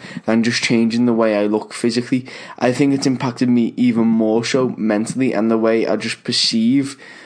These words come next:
so many things in a completely different manner that I never would have imagined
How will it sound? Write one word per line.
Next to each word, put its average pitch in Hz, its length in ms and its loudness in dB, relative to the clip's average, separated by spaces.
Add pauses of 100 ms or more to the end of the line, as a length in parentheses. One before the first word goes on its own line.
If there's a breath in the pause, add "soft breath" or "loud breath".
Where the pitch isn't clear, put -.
(120 loud breath)
so 120 400 2
many 117 280 2
things 117 480 -2
in 113 120 -2
a 117 60 0
completely 113 420 -2
different 101 360 -2
manner 104 260 0
that 123 180 -2
I 98 120 0
never 120 420 2
would 117 240 0
have 113 80 -4
imagined 120 680 -2